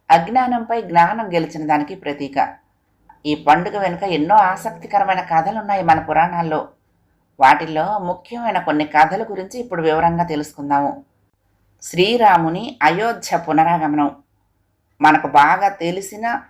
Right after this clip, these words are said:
ఉత్తర భారతదేశంలో ఎక్కువగా ప్రాచుర్యంలో ఉన్న కథ ఇది. తండ్రి మాట కోసం శ్రీరాముడు సీతాదేవి మరియు లక్ష్మణుడితో కలిసి పద్నాలుగేళ్ళు వనవాసానికి వెళ్తాడు.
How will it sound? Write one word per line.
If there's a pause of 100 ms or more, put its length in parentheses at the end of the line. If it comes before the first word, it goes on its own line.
(140)
ఉత్తర
భారతదేశంలో
ఎక్కువగా
ప్రాచుర్యంలో
ఉన్న
కథ
ఇది. (840)
తండ్రి
మాట
కోసం
శ్రీరాముడు
సీతాదేవి
మరియు
లక్ష్మణుడితో
కలిసి (400)
పద్నాలుగేళ్ళు
వనవాసానికి
వెళ్తాడు.